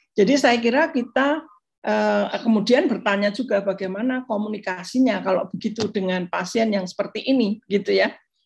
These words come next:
Jadi kita memang apa, exploring gitu ya. Jadi exploring pada, pada, eh, informasi-informasi yang lebih luas lagi, eh,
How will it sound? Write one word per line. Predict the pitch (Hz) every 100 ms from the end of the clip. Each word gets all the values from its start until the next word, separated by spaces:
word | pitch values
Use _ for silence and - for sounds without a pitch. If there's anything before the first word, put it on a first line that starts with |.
| _ 226
Jadi | 196 262
kita | 269 269 277 277 254
memang | 254 254 247 247 254 262 - -
apa, | 262 262 208 240 - _ _ _ _ _ _ _ _ _
exploring | 262 262 - 277 262 269 269 196 156 185
gitu | 220 240
ya. | 214 247 - _ _ _ _
Jadi | 202 185 -
exploring | 233 - 240 214 214 254 269
pada, | 240 208 214 202 202 202
pada, | 196 196 - 196 196 214 233 _ _ _ _ _ -
eh, | 220 190 185 180 175 - _ -
informasi-informasi | 233 226 220 202 190 262 214 214 202 - 185 - 277
yang | 220 190
lebih | 180 185 196
luas | 202 185 -
lagi, | 185 - 294 302
eh, | - 196